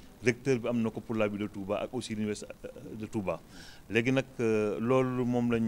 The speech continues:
ñëwoon di ko xaatim, xaatim benn, benn charte boo xam ne nii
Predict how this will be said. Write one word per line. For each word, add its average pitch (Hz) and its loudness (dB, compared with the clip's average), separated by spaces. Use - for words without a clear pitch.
ñëwoon 107 0
di 113 -6
ko 143 2
xaatim, 113 0
xaatim 120 0
benn, 110 0
benn 110 2
charte 147 0
boo 117 0
xam 104 -6
ne 98 -4
nii 107 -6